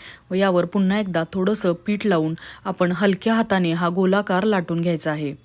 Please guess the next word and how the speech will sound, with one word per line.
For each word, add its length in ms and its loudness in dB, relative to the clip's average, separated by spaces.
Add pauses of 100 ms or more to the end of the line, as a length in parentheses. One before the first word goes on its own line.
(2250)
पुरणपोळी 520 2